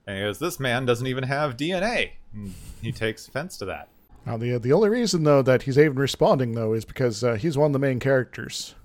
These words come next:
Speaker 1: Yeah.
Speaker 2: of the story.
Speaker 1: So this is Tex. Tex is teaching his woman, girlfriend,
Speaker 2: His,
Speaker 1: someone.
Speaker 2: his, his lady friend.
Speaker 1: <laughs> Yeah. Uh, to play blackjack.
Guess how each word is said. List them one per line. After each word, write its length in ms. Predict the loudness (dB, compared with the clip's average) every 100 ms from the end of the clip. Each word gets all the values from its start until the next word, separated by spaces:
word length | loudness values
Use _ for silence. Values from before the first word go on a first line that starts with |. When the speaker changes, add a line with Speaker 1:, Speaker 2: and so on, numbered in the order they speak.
| _ -14
Speaker 1:
Yeah. 140 | -8
Speaker 2:
of 80 | -8
the 80 | -8
story. 400 | -4 -4 -4 -10 -16 -20 -14
Speaker 1:
So 180 | -2 0
this 140 | 0
is 100 | -2
Tex. 640 | -2 0 0 -4 -10 -12 -14 -6
Tex 240 | -2 -2 -4
is 60 |
teaching 720 | -8 -8 -6 -4 -4 -4 -6 -10 _ -20 _ _
his 1120 | -4 -2 -2 -2 -6 -8 -16 -20 -18 -18 -18 -16
woman, 500 | -6 -4 -4 -6 -10 -14 _ _ _ _ _ _
girlfriend, 560 | -2 -2 0 -4 -2 -6
Speaker 2:
His, 180 | -8 -4
Speaker 1:
someone. 400 | -2 -2 -4 -4
Speaker 2:
his, 320 | -4 -8 -14
his 240 | -6 -6 2
lady 320 | 2 2 -2
friend. 420 | -6 -6 -6 -6 -4
Speaker 1:
<laughs> 40 |
Yeah. 340 | -2 -2 -6 -10 _ _ -20 -20 -20 -20 -20 -20 -16 -4
Uh, 280 | -2 -2 -4
to 500 | -4 -2 -2 -2 -4
play 380 | -6 -4 -2 -2
blackjack. 800 | -6 -2 -2 -2 -6 -10 -12 -20